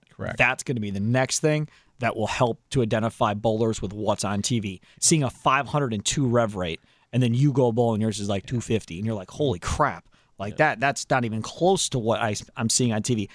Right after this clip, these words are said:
Speaker 2: I think that would really start opening people's eyes to that.
Speaker 1: Take nothing away from E S P N and the coverage they had for the
Speaker 2: Oh, it's
Speaker 1: years.
Speaker 2: not close.
Speaker 1: But Fox is just, I love those side angles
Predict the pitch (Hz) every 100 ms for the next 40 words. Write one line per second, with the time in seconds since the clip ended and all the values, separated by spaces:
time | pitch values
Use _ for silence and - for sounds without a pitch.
0 | - 147 165 151 156 131 123 120 160 165
1 | 156 135 123 135 - 123 110 113 113 98
2 | 98 92 - 95 90 - - 165 117 147
3 | 151 139 113 120 120 120 98 107 107 104
4 | - 107 107 98 92 107 110 - 107 113
5 | 110 117 107 110 110 139 113 - 80 -
6 | - _ _ - 123 - 135 135 - -
7 | 101 - 123 113 - 113 104 113 135 147
8 | 143 127 110 104 101 123 117 117 113 107
9 | 101 104 101